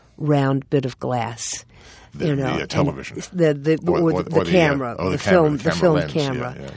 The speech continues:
Speaker 2: yeah.
Speaker 1: And, uh, uh, learning how to really, it's, it's so much fun to get to be that subtle. And it's,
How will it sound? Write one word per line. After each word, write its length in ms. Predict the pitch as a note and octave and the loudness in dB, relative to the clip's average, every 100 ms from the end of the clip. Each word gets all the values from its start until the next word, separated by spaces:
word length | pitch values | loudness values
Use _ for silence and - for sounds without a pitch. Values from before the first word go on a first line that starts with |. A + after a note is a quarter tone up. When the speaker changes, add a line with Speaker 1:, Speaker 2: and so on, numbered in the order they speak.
| C#3 | -14
Speaker 2:
yeah. 480 | C#3+ - - - | -16 -18 -16 -6
Speaker 1:
And, 200 | E3 D3 | -4 -2
uh, 40 | D3 C#3 C#3 - | -4 -4 -8 -12
uh, 260 | - D3+ C3+ | -8 -6 -6
learning 440 | - D#3 D#3+ D#3+ D3+ | -4 2 4 4 -2
how 220 | C#3+ C3+ | -4 -6
to 100 | C3+ | -6
really, 680 | C#3 C#3+ D3 D3+ D3 D3 C#3+ - - | -8 -4 0 2 4 4 0 -6 -8
it's, 300 | - D3+ - - | -6 -6 -8 -8
it's 680 | E3 C#3+ - - - - - | -4 -4 -6 -10 -8 -8 -10
so 240 | - A#3+ | 0 4
much 300 | G3 C3 - | 4 2 -8
fun 320 | - D#3 C3 A#2 | -6 -6 -6 -8
to 80 | C#3 | -8
get 220 | C#3+ C3 | -8 -8
to 60 | C#3+ | -6
be 200 | C#3+ B2+ | -6 -6
that 540 | A#2+ A#2 C#3+ B2+ - | -8 -6 -2 -2 -4
subtle. 460 | - B2+ A2+ D#2+ - - - - | -10 -8 -8 -8 -16 -20 -20 -2
And 140 | F3+ | 4
it's, 140 | E3+ | 4